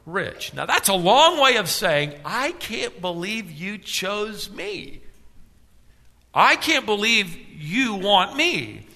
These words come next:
When he refers here to her first kindness, he's referring to the way she's treated Naomi. That kindness is known by us all. That first kindness, wow, that was amazing to see the kind of commitment you made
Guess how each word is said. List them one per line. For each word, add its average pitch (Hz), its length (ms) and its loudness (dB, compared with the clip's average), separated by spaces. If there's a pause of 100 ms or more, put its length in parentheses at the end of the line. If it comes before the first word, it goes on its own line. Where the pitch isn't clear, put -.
(300)
When 220 160 -2
he 254 140 0
refers 285 520 0
here 196 180 2
to 185 180 -4
her 180 180 -4
first - 800 -2
kindness, 170 1000 -8 (520)
he's 180 180 -8
referring 220 520 0
to 180 100 0
the 160 100 -4
way 160 200 -2
she's 147 360 -6
treated 139 480 -6
Naomi. 120 520 -6 (880)
That 240 380 2
kindness 226 600 2
is 147 160 -4
known 202 400 6
by 156 180 8
us 143 180 0
all. 139 340 2 (220)
That 214 200 2
first - 640 0
kindness, 196 600 0
wow, 175 720 4
that 208 200 2
was 175 160 0
amazing 180 720 0 (200)
to 180 100 -6
see 214 200 0
the 196 120 0
kind 214 300 2
of 196 120 0
commitment 180 500 0
you 185 120 0
made 175 520 2